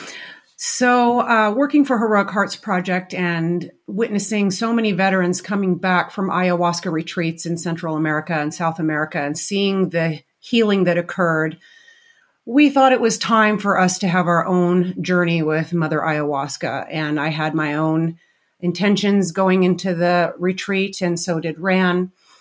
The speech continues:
Uh, the retreat center that was, that we were referred to actually came from a very trusted individual, and we felt confident and safe in contacting this individual and his,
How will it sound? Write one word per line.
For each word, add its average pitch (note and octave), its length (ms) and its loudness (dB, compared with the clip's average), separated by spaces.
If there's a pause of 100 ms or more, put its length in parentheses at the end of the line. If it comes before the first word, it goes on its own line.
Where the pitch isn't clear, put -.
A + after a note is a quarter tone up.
(360)
Uh, E3 180 2
the D#3+ 100 -2
retreat F3 380 -4
center G3 400 2
that F3+ 140 -2
was, F3 420 -2 (560)
that F#3 160 2
we F#3 100 4
were F3 120 4
referred B3+ 440 2
to E3+ 520 0
actually E3+ 360 0
came F3+ 220 0
from F3 180 -2
a D#3 80 -2
very F3 340 2
trusted F#3 480 -2
individual, F3+ 880 -2 (340)
and D#3 600 2
we E3+ 180 -2
felt D#3+ 560 -2
confident F3+ 500 0
and D#3 140 -2
safe F3 560 -2
in D3+ 340 -2
contacting E3+ 680 -2
this E3+ 140 -2
individual E3 800 0 (500)
and D3+ 220 -4
his, D#3 400 -4